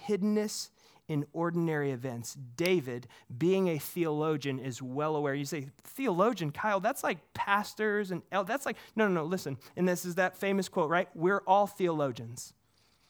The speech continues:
All of us have a theology of something or someone. But what we see from David in this text is that his theology is spot on,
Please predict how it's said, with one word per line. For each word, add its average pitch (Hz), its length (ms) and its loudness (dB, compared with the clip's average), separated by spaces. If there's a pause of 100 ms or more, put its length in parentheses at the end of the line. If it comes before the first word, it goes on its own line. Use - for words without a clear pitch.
(920)
All 233 300 10
of 185 100 6
us 170 220 2
have 214 340 6
a 185 140 6
theology 202 920 4
of 180 200 0
something 185 720 2 (180)
or 170 140 2
someone. 143 540 2 (1000)
But 202 140 6
what 233 200 6
we 247 140 4
see 254 380 4
from 220 240 6
David 202 480 4 (140)
in 302 420 6
this 269 280 6
text - 580 2 (520)
is 226 160 4
that 220 160 4
his 294 320 2
theology 240 680 6
is 208 200 0
spot 202 400 6
on, 202 260 8